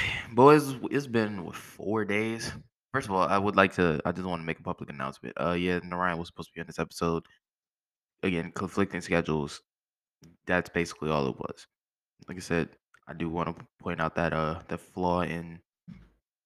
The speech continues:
some stuff I've posted on the socials l-, lately. I do want, just wanna say that, like I said, it's just conflicting schedules. I couldn't get bro on the episode.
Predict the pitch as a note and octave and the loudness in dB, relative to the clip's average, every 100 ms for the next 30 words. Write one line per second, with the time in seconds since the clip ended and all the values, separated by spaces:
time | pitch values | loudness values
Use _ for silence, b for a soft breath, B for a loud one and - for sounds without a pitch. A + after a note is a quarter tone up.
0 | _ _ _ A#2+ - E3 C3+ - G2 F#2 | _ _ _ -6 4 6 6 0 2 2
1 | - G2 - E2+ E2+ - E2+ - E2 E2+ | 2 2 0 -4 -8 -4 -4 -4 -6 -6
2 | E2+ C2+ F2+ E2+ E2+ F2 b b b _ | -6 0 0 2 0 -4 b b b _
3 | _ _ - F#2 F#2 F#2 F#2 - - C#2+ | _ _ -2 0 0 -2 -6 -12 -20 -8
4 | F#2+ F#2+ F2+ - E2 D#2+ - - - F2+ | -6 -4 -4 -4 -4 -4 -4 -10 -8 -6
5 | D#2+ E2 E2+ E2 - F2 - G2+ G2 F#2+ | -4 -4 -6 -6 -6 -4 2 4 6 4
6 | F#2 - - - - E2+ E2+ E2 E2 E2 | 0 -6 -20 -14 -8 -4 0 4 4 4
7 | C#2 - - F2+ E2 | 0 -4 -2 0 0